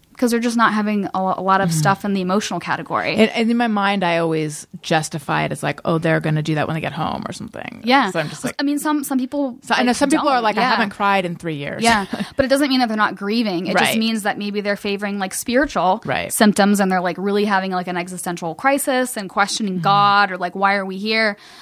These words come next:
Speaker 1: Um, I have a lot of physical symptoms when my grief is active. So for me, like, I will bloat.
Speaker 2: Mm.
Speaker 1: Like, and just hold it for days and days and not even know why.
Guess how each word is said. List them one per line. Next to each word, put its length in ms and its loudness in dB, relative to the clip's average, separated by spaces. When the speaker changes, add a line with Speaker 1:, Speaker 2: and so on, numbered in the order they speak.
Speaker 1:
Um, 320 0
I 140 4
have 180 2
a 20 2
lot 140 2
of 80 -6
physical 420 -6
symptoms 800 2
when 260 0
my 160 0
grief 320 -4
is 100 -4
active. 560 0
So 240 2
for 160 0
me, 160 4
like, 180 -2
I 240 2
will 320 -2
bloat. 540 -2
Speaker 2:
Mm. 220 -4
Speaker 1:
Like, 260 0
and 140 0
just 160 -2
hold 420 4
it 180 0
for 160 -6
days 600 2
and 260 -4
days 440 -2
and 80 -4
not 160 0
even 180 -4
know 140 -4
why. 320 0